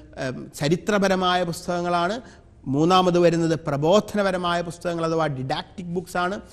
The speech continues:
നാലാമത് വരുന്നതാണ് പ്രോഫറ്റിക് ബുക്സ് അഥവാ പ്രവചനപരമായ ഗ്രന്ഥങ്ങൾ എന്ന് പറയുന്നത്. അപ്പോൾ ഇതിൽ നിന്ന് തന്നെ, ആ, യഹൂദരുടെ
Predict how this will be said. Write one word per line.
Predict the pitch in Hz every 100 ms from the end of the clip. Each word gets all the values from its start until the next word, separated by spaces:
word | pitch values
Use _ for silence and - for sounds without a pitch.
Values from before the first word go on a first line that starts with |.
| - -
നാലാമത് | 135 156 165 180 170 165
വരുന്നതാണ് | 160 160 156 151 151
പ്രോഫറ്റിക് | - 160 156 165 156 147
ബുക്സ് | 151 - -
അഥവാ | 135 143 139 135 - - - _ - 139
പ്രവചനപരമായ | 143 170 165 175 156 147 139 135 135 127 147
ഗ്രന്ഥങ്ങൾ | 127 127 131 123 127 120 127 -
എന്ന് | 120 117
പറയുന്നത്. | 110 107 104 101 - - - - 175
അപ്പോൾ | 190 233 240
ഇതിൽ | 220 240 226
നിന്ന് | 226 220 208
തന്നെ, | 196 233 294 - - - -
ആ, | 151 147
യഹൂദരുടെ | 156 160 - 269 294 269 247 220 220 220